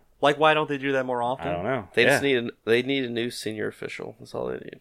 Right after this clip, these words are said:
Speaker 2: Yeah, they should have a head referee that's watching things behind stage. Be like, "No, oh no," then I would just drag it out even longer. That would be stupid.
Speaker 3: They go into four hours.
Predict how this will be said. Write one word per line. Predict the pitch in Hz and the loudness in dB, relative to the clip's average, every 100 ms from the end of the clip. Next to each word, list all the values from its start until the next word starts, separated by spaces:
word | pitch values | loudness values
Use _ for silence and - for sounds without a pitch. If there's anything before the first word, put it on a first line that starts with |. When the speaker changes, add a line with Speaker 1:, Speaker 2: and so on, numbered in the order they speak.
| - | -4
Speaker 2:
Yeah, | 135 131 | 2 2
they | 120 | 2
should | 151 123 | 2 4
have | 123 | 2
a | 113 | 2
head | 117 110 | 0 2
referee | 107 - 110 | 2 2 0
that's | 95 87 | 0 0
watching | 95 95 95 104 90 | 2 2 2 -2 -8
things | 90 87 | -8 -8
behind | 85 82 92 87 82 | -10 -8 -8 -10 -8
stage. | - 92 85 | -4 -2 -4
Be | 87 | -8
like, | 82 - - - _ | -10 -12 -20 -20 _
"No, | 110 104 90 92 - | 2 2 2 -2 0
oh | |
no," | 139 143 | 2 2
then | 127 147 | 0 0
I | 170 | 0
would | 147 | -2
just | - - | -6 -6
drag | - 98 95 | 2 4 2
it | 82 | 0
out | 87 87 | 0 -2
even | 87 87 85 | -6 -12 -6
longer. | 85 87 78 78 | -6 -4 -8 -8
That | 104 98 | -6 -6
would | 95 | -6
be | 85 | -8
stupid. | - - 85 - 80 _ _ | -12 -10 -12 -12 -18 _ _
Speaker 3:
They | - | -6
go | 120 123 | 2 2
into | 110 | 2
four | - 120 120 | 2 4 4
hours. | 123 131 131 | 0 -4 -10